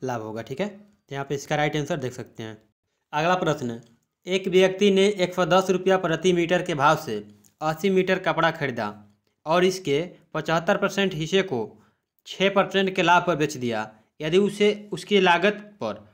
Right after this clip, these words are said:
दस परसेंट लाभ हुआ तो बचे हुए कपड़ों को उसने कितने प्रतिशत पर बेचा। तो टोटल मतलब कितना बोल रहा है, दस परसेंट लाभ।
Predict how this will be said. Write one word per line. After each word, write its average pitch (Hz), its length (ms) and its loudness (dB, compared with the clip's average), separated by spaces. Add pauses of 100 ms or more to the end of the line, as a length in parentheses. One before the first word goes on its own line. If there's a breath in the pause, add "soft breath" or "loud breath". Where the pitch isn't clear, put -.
(100)
दस 180 200 2
परसेंट 190 360 -2
लाभ 170 200 6
हुआ 175 160 2
तो 180 140 -2
बचे 156 280 0
हुए 180 160 2
कपड़ों 180 340 0
को 123 260 -10 (320 loud breath)
उसने 175 400 -4 (260 loud breath)
कितने 185 300 -2
प्रतिशत 175 520 -2
पर 151 140 -2
बेचा। 117 320 -6 (720)
तो 147 60 -12
टोटल 165 300 2
मतलब 196 260 2
कितना 196 220 2
बोल 185 140 0
रहा 190 120 4
है, 208 100 2
दस 175 180 2
परसेंट 160 360 -2
लाभ। 110 340 -2